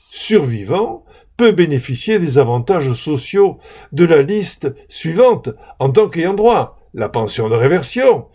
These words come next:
il s'agit de la partie de retraite dont le défunt aurait bénéficié, l'acquisition du capital décès, l'assurance veuvage, qui est une allocation versée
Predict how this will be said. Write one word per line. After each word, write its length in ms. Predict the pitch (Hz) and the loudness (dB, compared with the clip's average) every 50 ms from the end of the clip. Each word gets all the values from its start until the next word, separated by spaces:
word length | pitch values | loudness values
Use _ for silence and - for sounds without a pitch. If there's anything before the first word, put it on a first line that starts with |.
| _ _ - | _ _ -14
il 140 | 110 107 - | -12 -12 -4
s'agit 320 | - 131 117 107 127 123 | -2 -2 0 0 -2 0
de 80 | 117 131 | 2 2
la 120 | 123 120 | 2 2
partie 420 | - - 120 - - - 151 139 | 0 -2 -4 -4 -4 -10 -8 -4
de 100 | 120 117 | -2 -2
retraite 600 | 107 107 110 107 - 127 127 123 120 - - 104 - _ - - _ _ | 0 0 -2 -2 -2 -2 0 0 0 -2 -8 -12 -12 _ -20 -20 _ _
dont 160 | 113 113 113 | -10 -6 -6
le 60 | 117 | -4
défunt 280 | 110 120 110 - - 123 | -2 -4 -4 -4 -4 -4
aurait 240 | 113 110 113 117 117 | -2 0 0 0 0
bénéficié, 800 | 117 123 127 139 123 - 185 170 - - 226 226 233 - - _ _ - _ - _ - | 0 -2 -2 -2 -2 -4 -6 -8 -4 -2 0 0 0 -2 -4 _ _ -20 _ -20 _ -8
l'acquisition 760 | 131 143 160 - - 180 175 151 156 147 123 - 170 160 147 | 0 0 0 0 0 -4 -4 -2 -2 -6 -6 -4 -2 0 0
du 120 | 123 110 | 0 -2
capital 480 | - 123 110 - 117 - - 120 120 131 | -2 -4 -4 -4 -6 -6 -4 -2 -2 0
décès, 560 | 156 180 170 175 - 214 214 233 226 - _ _ - - - _ _ - | 0 -2 -2 2 2 2 2 2 -2 -6 _ _ -20 -20 -20 _ _ -2
l'assurance 720 | 135 180 202 185 - - 180 175 139 143 139 127 - - | 0 2 2 2 0 -2 -2 0 0 0 0 -2 -4 -6
veuvage, 640 | 113 120 147 156 165 214 226 233 226 202 127 107 - _ _ _ _ - | -2 0 0 4 4 4 2 4 0 -2 -4 -6 -12 _ _ _ _ -8
qui 80 | - | -6
est 120 | 127 120 - | -6 -6 -4
une 120 | 117 131 | -2 0
allocation 580 | 131 123 123 120 - 135 117 - - 156 143 127 | 2 2 0 2 2 0 0 0 -2 -2 -2 -2
versée 600 | 104 104 135 131 - - - 147 147 139 131 | 0 0 0 -2 -2 -6 -4 -2 -2 -2 -2